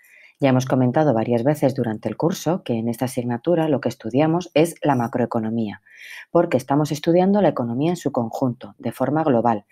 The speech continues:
Analizamos datos de un país o de un conjunto de países.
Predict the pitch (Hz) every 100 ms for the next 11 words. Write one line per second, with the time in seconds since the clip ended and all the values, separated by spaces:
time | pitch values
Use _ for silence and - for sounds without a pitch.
0 | - - - 123 117 107 98 117 113 110
1 | 165 170 170 143 120 - 113 143 202 -
2 | 123 123 123 123 143 147 175 - 110 104
3 | - - -